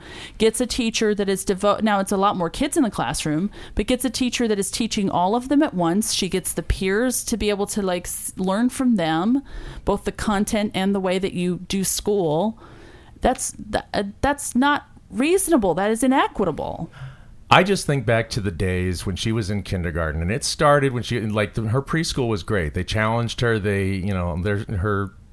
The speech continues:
Speaker 1: this particular preschool is known for exactly that, challenging them and, and getting them ready. And, and, and then when she got to kindergarten, she had an old-fashioned teacher who basically ignored her.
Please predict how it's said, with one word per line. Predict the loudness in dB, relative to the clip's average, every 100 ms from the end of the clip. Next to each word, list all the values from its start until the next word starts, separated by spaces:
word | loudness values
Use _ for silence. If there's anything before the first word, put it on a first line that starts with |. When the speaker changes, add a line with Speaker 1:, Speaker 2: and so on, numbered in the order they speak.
| -18 -14 -6
Speaker 1:
this | -4 -2
particular | -4 -2 -2 -2
preschool | 0 -2 0 -2 0
is | 0 0
known | 0 0 -2
for | -4 -2 -2 -4 -8 -18 -20 -20 -12 -6
exactly | -4 0 0 0 -2
that, | -2 -2
challenging | -2 0 2 0 0 0
them | 0 0 0
and, | -2 -2 -4
and | -4 -2 -2 -2
getting | -2 0
them | 0 0
ready. | 0 0 -2 -2
And, | -2 -2 -4
and, | -4 -4 -4 -6 -10 -16 -18 -16 -16 -16 -20 -20 -6
and | -4 -2
then | 0 0
when |
she | 0 2
got | 2 2
to |
kindergarten, | 0 0 0 0 0
she | -2 0
had | 2
an | 0
old-fashioned | 0 0 0 0 0 -2
teacher | -4 -2 -2
who | -2
basically | 0 -2 -2 -2 0
ignored | 0 0 0
her. | 0 -2